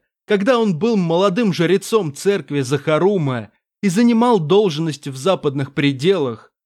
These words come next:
только истинно раскаивающиеся и те, у кого не осталось никакой надежды, кто хотел верить хоть во что-то, прислушивались к его словам.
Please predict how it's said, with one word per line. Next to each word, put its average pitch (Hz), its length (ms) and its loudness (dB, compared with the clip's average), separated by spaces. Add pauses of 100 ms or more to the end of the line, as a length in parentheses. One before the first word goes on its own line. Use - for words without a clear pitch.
(360)
только 220 280 0
истинно 202 600 -2
раскаивающиеся 175 1040 0
и 160 200 -6
те, 190 240 0
у 147 140 -6
кого 156 460 -4 (200)
не 202 80 -6
осталось 185 560 0
никакой 160 480 -2
надежды, 135 800 -4 (320)
кто - 180 -4
хотел 233 320 0
верить 175 540 0 (240)
хоть 185 220 0
во 196 120 -2
что-то, 151 580 -4
прислушивались 214 880 -4
к - 100 -10
его 127 240 -4
словам. 135 760 -2